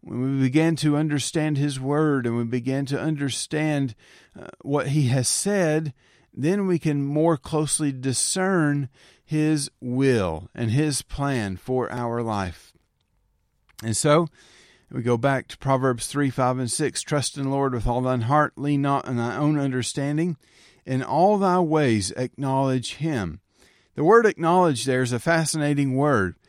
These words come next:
It literally means to know God, K N O W, know Him.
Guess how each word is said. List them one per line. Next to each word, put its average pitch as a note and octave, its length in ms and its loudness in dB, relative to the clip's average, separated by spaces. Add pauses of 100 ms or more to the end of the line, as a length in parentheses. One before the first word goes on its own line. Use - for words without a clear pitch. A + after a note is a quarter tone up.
(380)
It C3+ 180 -8
literally F3+ 400 2
means C#3+ 460 0
to - 160 -4
know B2+ 640 0 (140)
God, G2+ 500 -2
K E3 340 0
N D#3 280 -2
O D3 200 0
W, G#2 560 -2
know B2+ 420 2
Him. F#2+ 400 -6